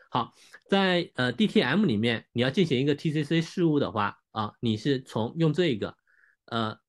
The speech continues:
，D T M client 的这个T C C global transaction，这个是，这个函数调用会开启一个全局的这种事务。那么对应的是这里，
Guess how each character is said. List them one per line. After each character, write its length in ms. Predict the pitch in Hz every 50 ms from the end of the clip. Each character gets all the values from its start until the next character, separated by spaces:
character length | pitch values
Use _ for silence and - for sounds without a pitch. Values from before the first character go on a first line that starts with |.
| _ _
，D 120 | - 160
T 100 | 151 156
M 180 | 147 143 131 110 - - - - - - - - - - _ _ _ _
client 460 | - 156 151 147 160 160 135 117 113 107
的 140 | 98 98
这 120 | 101 - 113
个 300 | 110 113 104 101 95 - - - - _ _ _
T 160 | - - 185
C 160 | 165 139 170 165
C 180 | 165 170 165
global 480 | 160 - 151 156 165 175 175 160 127 95
transaction， 720 | - - 104 95 - - 131 151 170 185 165 - - - _ _ _ _ _ _ _ _ _ _ _ _ _ _
这 100 | - 262
个 100 | 190 175
是， 280 | 160 - 147 131 - - _ _ _ _ _ _
这 160 | - 254 208
个 100 | 180 165
函 140 | 139 127 117
数 100 | 117 127
调 180 | 131 147 135 131
用 140 | 135 131 120
会 300 | - - 131 117 - - _ _ _
开 300 | - - - 175 185 196
启 260 | 170 - - - 101
一 140 | 90 90 104
个 380 | 113 - - 151 127 107 - _ _ _ _ _ _
全 260 | - - - 117 170
局 240 | 165 - 104 98 113
的 140 | 147 180 151
这 100 | - 127
种 140 | 110 92 98
事 260 | - - - 143 123
务。 220 | 107 95 - - _ _ _ _ _
那 140 | - 208 214
么 180 | 208 208 196
对 220 | 185 190 - 214 202
应 180 | 214 226 208
的 200 | 165 104 - - _ _ _ _ _ _ _
是 340 | - - - 127 110 - _ _ _
这 140 | - 208 196
里， 200 | 156 - - -